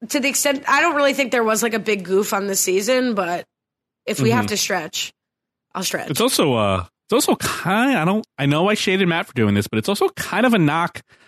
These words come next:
Speaker 2: on T J's ownership of the final. Like, it's his final.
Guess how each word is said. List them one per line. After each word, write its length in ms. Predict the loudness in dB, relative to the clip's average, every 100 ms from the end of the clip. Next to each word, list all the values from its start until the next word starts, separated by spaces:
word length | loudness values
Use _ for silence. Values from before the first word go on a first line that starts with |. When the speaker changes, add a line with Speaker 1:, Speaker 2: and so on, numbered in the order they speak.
| _ _
Speaker 2:
on 420 | 0 2 2 2 -2 _ _
T 200 | 0 2
J's 340 | 2 2 2 2
ownership 480 | 2 2 2 -2 -2
of 200 | -2 -2
the 80 | -2
final. 480 | 0 0 0 -4 -12 _ _
Like, 160 | -4 -2
it's 120 | 0
his 160 | 0 2
final. 500 | 0 2 2 -2